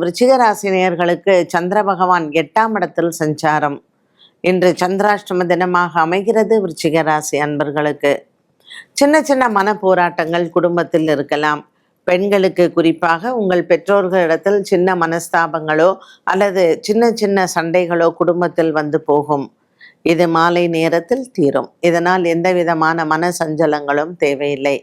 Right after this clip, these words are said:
விநாயகர் ஆலய வழிபாடு இன்றைய நாளில் உங்களுக்கு சிறந்தது. இன்று பசுமாடுகளுக்கு உணவளித்தாலும் நல்ல ஒரு முன்னேற்றமான நாளாகவே இருக்கும். தனுசு ராசி அன்பர்கள், இன்று நாள்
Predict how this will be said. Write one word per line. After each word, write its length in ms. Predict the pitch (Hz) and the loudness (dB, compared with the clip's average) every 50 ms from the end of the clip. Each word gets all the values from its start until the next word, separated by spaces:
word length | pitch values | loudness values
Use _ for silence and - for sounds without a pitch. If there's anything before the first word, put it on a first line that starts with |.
| - - - - _ _ _ _ 165 | -10 -18 -20 -20 _ _ _ _ 0
விநாயகர் 500 | 170 180 185 185 190 190 180 190 190 185 175 | 2 2 2 2 0 0 -2 -2 0 2 2
ஆலய 220 | 175 175 170 175 175 175 165 | 2 2 2 0 0 2 0
வழிபாடு 440 | 170 170 175 175 180 185 185 196 226 240 220 | 2 2 0 2 2 2 2 2 0 -2 -4
இன்றைய 280 | 185 160 160 175 170 165 170 | -4 0 0 0 2 2 0
நாளில் 340 | 170 160 160 160 165 165 165 160 | 0 0 0 0 0 0 0 0
உங்களுக்கு 400 | 156 151 151 147 147 147 - 196 202 - | -2 -2 -2 -2 -2 0 0 -2 0 0
சிறந்தது. 520 | 180 147 151 151 151 151 147 131 147 143 143 131 - _ _ - - _ _ - 233 | -2 -2 -2 -2 -2 -2 -2 0 0 0 0 -2 -4 _ _ -20 -20 _ _ 0 0
இன்று 200 | 240 233 233 226 226 214 | 2 2 2 2 2 2
பசுமாடுகளுக்கு 800 | 208 208 - 240 262 262 262 254 240 240 220 220 208 185 - 196 175 156 175 | 0 -2 -2 0 2 2 4 4 2 2 4 2 2 2 2 0 0 2 0
உணவளித்தாலும் 800 | 175 180 185 185 180 175 170 165 - 170 160 160 156 175 180 175 - _ 160 | 0 2 0 2 0 0 -2 0 2 2 2 2 2 -2 -2 -6 -8 _ -2
நல்ல 280 | 165 160 165 170 185 175 180 | -2 -2 0 0 0 0 0
ஒரு 140 | - - 180 165 160 | 0 0 0 2 0
முன்னேற்றமான 760 | 160 160 170 180 185 175 175 - 170 160 165 160 160 160 156 147 143 | -2 -2 0 0 0 -2 -2 -4 -2 0 0 0 0 -2 -2 -2 -2
நாளாகவே 600 | 143 147 139 143 143 147 143 - 143 135 143 139 135 | -2 0 0 2 0 0 0 -4 -6 -4 -4 -4 -4
இருக்கும். 320 | - 123 - _ - - - _ _ - 147 | -6 -8 -12 _ -18 -18 -18 _ _ -2 0
தனுசு 340 | 175 196 208 196 - 208 190 165 | 0 0 0 0 -2 -2 0 0
ராசி 280 | 151 151 147 147 - 160 147 | 0 0 -2 -2 -2 -2 -2
அன்பர்கள், 440 | 147 147 143 147 143 139 156 147 - - _ - - - _ _ - 240 | -2 0 0 -2 -2 -2 -2 -4 -4 -6 _ -20 -20 -20 _ _ 0 2
இன்று 240 | 247 240 226 226 208 214 | 2 4 2 2 4 4
நாள் 240 | 214 233 262 302 | 4 4 4 2